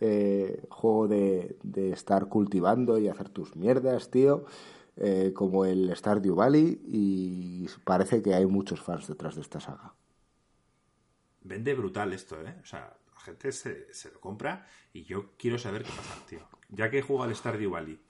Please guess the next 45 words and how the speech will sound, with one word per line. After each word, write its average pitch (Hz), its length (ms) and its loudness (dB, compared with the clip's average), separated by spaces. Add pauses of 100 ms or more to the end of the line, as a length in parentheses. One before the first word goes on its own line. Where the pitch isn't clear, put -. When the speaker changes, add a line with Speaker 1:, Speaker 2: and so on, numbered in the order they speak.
(480)
Speaker 2:
y, 101 520 -8
y 95 80 -8
me 92 100 -6
ha - 20 -4
encantado, 117 760 -8
quiero 127 300 -2
ver 131 340 -4 (140)
la, 101 180 -10
si - 140 -10
la 87 100 -6
magia 110 300 -6
de 123 80 -4
Nintendo, 107 360 -6
que 101 80 -8
seguramente 120 360 -4
la 101 100 -6
tenga, 135 400 -6 (440)
va 101 60 -2
a 98 40 -4
hacer 123 200 -4
que 117 80 -8
sienta 117 220 -6
lo 107 80 -2
mismo 107 240 -6
que 110 60 -6
el 92 80 -6
Stardew 98 280 -6
Valley. 85 300 -12
Lo 98 100 -8
voy 120 140 4
a 135 40 2
comprar. 82 360 -8
Speaker 1:
Yo 120 180 6
creo 143 160 8
que 143 60 8
deberíamos 120 360 8
hacer 120 140 -2
un 113 120 2
equipo 107 280 2
de 120 60 6
investigación 107 760 2 (160)
en 104 80 0
el 95 100 0
canal. 104 360 -2 (600)
Speaker 2:
<laughs> - 380 -8